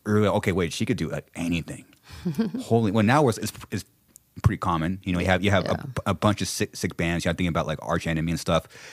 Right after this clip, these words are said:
Speaker 1: It's like,
Speaker 2: Mm-hmm.
Speaker 1: but back then, I mean, it was, it was, like, what, a handful of bands?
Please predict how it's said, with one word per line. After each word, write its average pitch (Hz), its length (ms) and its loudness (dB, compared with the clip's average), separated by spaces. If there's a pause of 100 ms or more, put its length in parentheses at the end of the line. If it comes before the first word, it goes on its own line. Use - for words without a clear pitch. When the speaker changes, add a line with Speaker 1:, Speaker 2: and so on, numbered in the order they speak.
Speaker 1:
It's 143 100 0
like, 131 140 2
Speaker 2:
Mm-hmm. - 180 -10 (100)
Speaker 1:
but 95 200 2
back 98 260 0
then, 120 180 4
I 104 40 4
mean, 87 100 0
it 87 180 -2 (100)
was, 113 160 2
it - 60 -6
was, 95 260 0
like, 82 280 -2
what, 104 160 0
a - 60 -10
handful 101 580 0
of 123 60 0
bands? 151 480 0